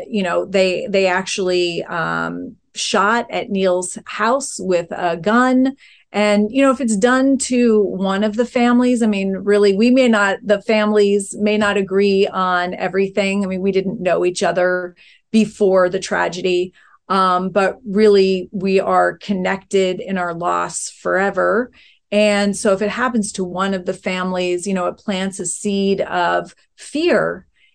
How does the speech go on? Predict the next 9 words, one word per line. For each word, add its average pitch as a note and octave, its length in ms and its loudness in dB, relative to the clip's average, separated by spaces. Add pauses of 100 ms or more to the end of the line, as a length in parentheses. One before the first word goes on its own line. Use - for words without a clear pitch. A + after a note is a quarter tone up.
in, A3 420 4
in A3 260 2
your G#3 180 4
own G#3 280 0
head. F3+ 600 -6
And F#3+ 480 -4
so, F#3+ 500 2
of F#3 200 -8
course, F#3+ 560 0